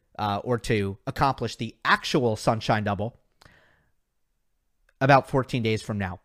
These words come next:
He'll have a chance to do that, potentially. Um, I'm not saying he's gonna be in the final. I'm saying, I'm saying next event, he will have a chance to do that. The last thing, and perhaps I buried the lead here,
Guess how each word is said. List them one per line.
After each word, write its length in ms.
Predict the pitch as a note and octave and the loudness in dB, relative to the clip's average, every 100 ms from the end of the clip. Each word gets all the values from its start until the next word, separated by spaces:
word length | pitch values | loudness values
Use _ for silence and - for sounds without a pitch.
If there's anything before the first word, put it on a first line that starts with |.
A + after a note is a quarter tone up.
| - | 0
He'll 100 | C3 | 2
have 120 | A2+ | 2
a 40 | |
chance 280 | - A2 G2 | 0 -4 -6
to 80 | - | -6
do 140 | G#2 G#2 | -2 -2
that, 200 | F2 - - | -4 -8 6
potentially. 500 | - G#3+ F#2+ G2 F2+ _ _ _ _ _ _ _ _ - | 6 6 -8 -12 -14 _ _ _ _ _ _ _ _ -10
Um, 260 | G#2+ G#2 G#2 | -4 -2 -2
I'm 80 | D3 | 2
not 160 | F3 D#3 | 2 4
saying 200 | E3 C#3+ | 2 2
he's 100 | C3 | 0
gonna 160 | C#3 | 0
be 80 | C3 | 2
in 80 | A#2+ | 0
the 60 | A2+ | 2
final. 360 | C#3 A#2 G2 | 2 2 0
I'm 80 | G#2 | -4
saying, 380 | - G#2+ G#2 G2+ - - - | -2 -2 -2 -6 -16 -20 -10
I'm 80 | C3 | -2
saying 420 | - D#3 C3+ D3 | 4 4 4 4
next 320 | A#3 B3 - | 6 4 2
event, 360 | G3 C#3+ E3+ B2+ | 0 2 2 0
he 120 | - | -2
will 120 | C3+ B2 | 0 2
have 160 | C3 | 0
a 60 | A#2 | 0
chance 320 | - A2 - | -2 -2 -4
to 80 | F#2+ | -10
do 120 | F#2+ | -12
that. 180 | - - _ _ _ _ _ _ _ _ _ _ _ _ _ | -12 -20 _ _ _ _ _ _ _ _ _ _ _ _ _
The 140 | D#3+ | 4
last 360 | G3 B3 D4 - | 6 6 6 2
thing, 380 | E3 A2+ A2+ C#3 _ | 2 2 -2 -10 _
and 420 | D3 D#3 D#3 D3 - | 0 2 2 0 2
perhaps 380 | D#3 F#3 F3+ | 4 4 4
I 140 | F3 C#3 | 2 2
buried 360 | C#3+ D3 C3+ | 4 2 2
the 80 | A#2 | -2
lead 260 | A#2+ F#3 - | 0 -2 -2
here, 320 | A#2 F#2 | -4 -4